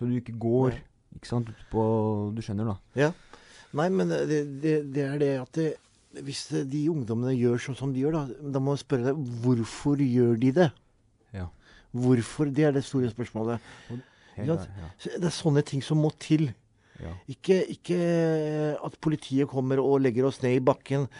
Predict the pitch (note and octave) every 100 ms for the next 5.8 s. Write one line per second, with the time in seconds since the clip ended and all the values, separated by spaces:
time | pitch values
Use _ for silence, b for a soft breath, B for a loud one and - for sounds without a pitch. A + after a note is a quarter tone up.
0 | B B D3 C#3 C#3 C3+ C#3 - C#3+ C#3+
1 | F2+ C#3+ C3+ C3+ C3 D3 - - D#3 -
2 | G3 - - - - B B - D#3+ C#3+
3 | - D#3+ - F3 - F#2 F#2 D3+ C#3+ C#3
4 | D3+ B2 C#3+ C3+ C#3+ D3 D3 C#3+ - E3+
5 | D3+ C#3 B2+ A#2+ A#2+ C#3+ - F3